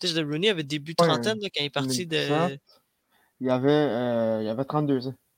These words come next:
Speaker 1: C'est ça, trente-deux ans, tu sais, j'allais dire trente-deux ans, Suarez, il dominait encore Barça, là, à cet, à cet âge-là. Donc, euh, c'est ça qui est assez fou, tu sais. Donc, euh... C'est ça, mais ouais, non, c'est intéressant, Wayne Rooney, j'avais pas pensé à lui.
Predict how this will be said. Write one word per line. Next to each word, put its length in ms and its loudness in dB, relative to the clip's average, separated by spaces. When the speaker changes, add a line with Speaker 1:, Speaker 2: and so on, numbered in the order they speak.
Speaker 1:
C'est 140 -6
ça, 180 -2
trente-deux 400 -4
ans, 200 0
tu 160 -8
sais, 40 -4
j'allais 160 -4
dire 160 -6
trente-deux 380 -2
ans, 180 0
Suarez, 400 0
il 240 -8
dominait 280 -2
encore 240 0
Barça, 360 -2
là, 140 -4
à 40 -6
cet, 140 -10
à 160 -2
cet 80 -14
âge-là. 460 -4
Donc, 320 -10
euh, 260 -6
c'est 140 -10
ça 80 -2
qui 80 -12
est 60 -6
assez 180 -2
fou, 180 -8
tu 120 -4
sais. 120 -2
Donc, 180 -10
euh... 180 -4
C'est 100 -4
ça, 200 6
mais 180 -6
ouais, 220 4
non, 100 0
c'est 100 -4
intéressant, 420 -2
Wayne 140 -4
Rooney, 160 -4
j'avais 180 -2
pas 120 -6
pensé 300 0
à 80 2
lui. 200 -6